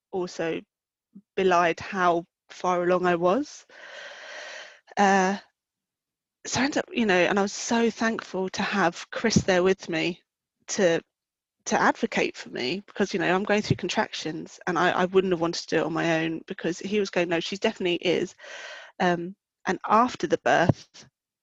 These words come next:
the midwife said, "Oh no, when a consultant says you're not in labour, he means you're not in the, you're not past six centimetres, you're not in established labour." So he just wanted to get you to established labour.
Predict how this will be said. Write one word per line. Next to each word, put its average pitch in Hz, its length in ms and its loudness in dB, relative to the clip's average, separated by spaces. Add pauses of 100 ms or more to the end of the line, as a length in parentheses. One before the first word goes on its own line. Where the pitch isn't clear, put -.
(300)
the 185 60 0
midwife 180 320 2
said, - 260 0
"Oh 180 100 4
no, 165 140 0
when 170 360 -2
a - 60 -8
consultant 196 460 -2
says 175 160 0
you're 175 60 0
not 165 100 0
in 170 80 -2
labour, 165 260 2
he 175 160 -8
means 170 240 -4
you're 165 100 -2
not 170 260 -2 (160)
in 160 280 -16
the, 117 320 -6 (880)
you're 190 120 -6
not 170 320 -8
past - 500 -8 (540)
six - 280 -10
centimetres, 170 440 -8
you're 180 60 -8
not 170 120 -10
in - 60 -12
established - 560 -6
labour." - 360 -14 (560)
So 196 140 -10
he 202 100 -8
just 214 200 -2
wanted 196 200 -10
to 196 80 -2
get - 120 -10
you 175 60 -12
to - 100 -12
established - 440 -6
labour. - 140 -10